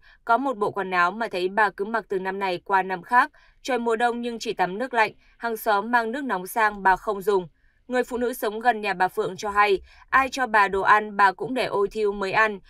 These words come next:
Nhiều lần tôi đã phải sang khuyên bảo bà đừng ăn đồ ôi thiêu nữa, nhưng bà không chịu, nhìn mà thương phát khóc.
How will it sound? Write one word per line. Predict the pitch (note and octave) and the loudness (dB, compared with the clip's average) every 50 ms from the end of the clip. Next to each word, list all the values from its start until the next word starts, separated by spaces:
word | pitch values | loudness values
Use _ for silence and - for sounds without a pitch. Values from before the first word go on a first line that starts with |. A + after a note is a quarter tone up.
| - - _ | -20 -20 _
Nhiều | - B3 B3 | -4 -4 -2
lần | B3 A#3+ A#3 A3+ A3 A3 | 4 4 4 4 2 -2
tôi | G#3+ A3+ A3+ A3 | -2 -2 0 2
đã | G#3+ G#3 A#3 | 2 2 2
phải | - - B3 G3+ F3 | 2 0 -2 -2 -2
sang | - - G3+ G3 | -2 -2 -2 -2
khuyên | - - B3+ A#3 A#3 A3 | -2 -4 -6 -6 0 2
bảo | G#3+ G3+ F#3 F3 | 4 4 4 2
bà | E3+ F3 F#3+ F#3 | 2 0 0 0
đừng | G3 G3 F#3+ | 0 -2 -4
ăn | - F#3+ G3+ G3+ | -4 -4 -4 -4
đồ | F#3 F3 A#2+ | -4 -2 0
ôi | - F#3+ | 0 0
thiêu | F#3 G#3 G3 F#3+ | 0 -2 -4 -4
nữa, | G3 G#3+ F#3+ G#3+ C#4+ D#4 - - _ _ | -4 -4 -2 -2 -4 -4 -6 -14 _ _
nhưng | - A3 G#3+ A3 | -4 -4 -2 2
bà | G#3 G3 F#3 | 4 4 2
không | F#3 - G#3+ G3 F#3+ | 2 0 -6 -8 -8
chịu, | - - A3 G#3 F#3+ - - | -6 0 0 0 0 0 -4
nhìn | F3+ F#3+ G3 F#3+ F3+ | -8 -4 -2 -2 -2
mà | F3+ F3+ F3+ F3 | -2 -2 -4 -4
thương | - G3 F#3 F3+ | -4 -6 -6 -6
phát | E3 - G#3+ - | -6 -6 -8 -2
khóc. | - - A#3+ C4 | 2 4 4 4